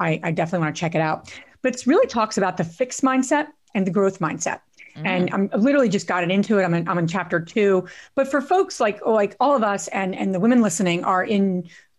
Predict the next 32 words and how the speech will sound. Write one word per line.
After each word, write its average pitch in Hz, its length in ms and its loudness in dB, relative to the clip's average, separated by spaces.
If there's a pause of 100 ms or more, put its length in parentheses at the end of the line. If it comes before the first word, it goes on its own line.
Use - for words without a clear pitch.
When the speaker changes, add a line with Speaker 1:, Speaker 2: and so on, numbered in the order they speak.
Speaker 1:
interested 277 340 2
in 190 140 2
growing, 170 520 0
right? 160 400 -2 (300)
But 285 100 2
it's 262 80 2
very 359 240 4
interesting 269 440 2
because 170 180 -2
the 185 100 -2
fixed 294 320 -4
mindset, 202 540 0 (140)
like 185 260 -4
if - 160 -6
you 202 80 0
told 220 320 0
a 180 40 0
child, 165 580 -2 (340)
um, 165 400 0 (200)
"You're 170 200 -2
smart." 180 540 0 (500)
Um, 165 280 0
so 185 160 0
when 190 100 2
you're 175 100 2
not 254 220 0
smart, 175 560 -2
you're 180 160 0
not 165 260 0
going 165 280 2
to 165 160 0
achieve, 185 520 0